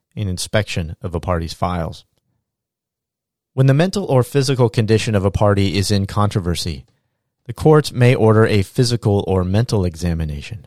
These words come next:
for good cause. While a party who claims personal injury clearly places physical condition in controversy, examinations of a party who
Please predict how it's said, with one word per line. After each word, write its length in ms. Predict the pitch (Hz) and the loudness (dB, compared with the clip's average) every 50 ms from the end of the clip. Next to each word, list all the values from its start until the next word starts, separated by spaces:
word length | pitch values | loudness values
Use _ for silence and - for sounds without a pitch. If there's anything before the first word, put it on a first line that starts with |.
| _ _ _ | _ _ _
for 140 | _ - 110 | _ -4 0
good 240 | 101 120 113 104 - | 2 4 2 2 2
cause. 480 | - 107 104 101 92 76 65 - - _ _ _ _ _ _ _ _ _ _ _ _ _ _ _ _ _ _ _ _ _ _ _ _ _ _ _ - | 0 -2 -2 -2 -4 -8 -12 -18 -20 _ _ _ _ _ _ _ _ _ _ _ _ _ _ _ _ _ _ _ _ _ _ _ _ _ _ _ -2
While 160 | 120 117 117 | 2 2 2
a 60 | 110 | 2
party 340 | - - 135 135 127 127 127 | 4 4 4 4 6 6 4
who 80 | 135 | 4
claims 400 | 120 - - 120 117 117 113 107 | 2 2 2 2 4 2 2 0
personal 420 | - - - 123 117 - 117 110 104 - | 0 0 0 0 0 0 0 0 0 0
injury 360 | 104 117 123 110 107 98 92 | 0 0 2 2 2 0 0
clearly 600 | - - - - - 135 135 135 131 127 123 113 | -4 -8 -8 -2 0 2 4 4 4 4 2 0
places 540 | - - - 113 110 104 - 110 98 - - | 0 0 0 0 0 0 -2 -4 -4 -6 -4
physical 420 | - 117 107 104 110 - 110 98 | -2 -2 0 0 -2 -2 -4 -4
condition 580 | - - 98 92 101 98 - - 104 92 85 92 - | -4 -6 -6 -6 -6 -6 -4 -4 -6 -6 -6 -6 -4
in 180 | 104 92 90 | -4 -4 -4
controversy, 800 | - - - 113 131 131 113 87 82 80 76 - - 76 64 - _ _ _ _ _ _ _ _ _ _ _ _ _ _ _ _ _ | -4 -4 -2 -2 0 0 -2 -2 -2 -4 -4 -6 -8 -8 -10 -12 _ _ _ _ _ _ _ _ _ _ _ _ _ _ _ _ _
examinations 840 | - 113 107 123 131 131 135 123 120 120 117 110 - 120 110 110 107 | -8 -4 0 2 4 4 4 4 4 4 4 4 2 2 2 2 0
of 140 | 107 113 98 | 0 0 0
a 60 | 101 | -2
party 420 | 95 - - 107 107 104 104 104 95 | 0 0 0 2 2 2 2 0 0
who 400 | 87 - 110 104 95 92 92 | -2 -2 -2 0 0 0 -2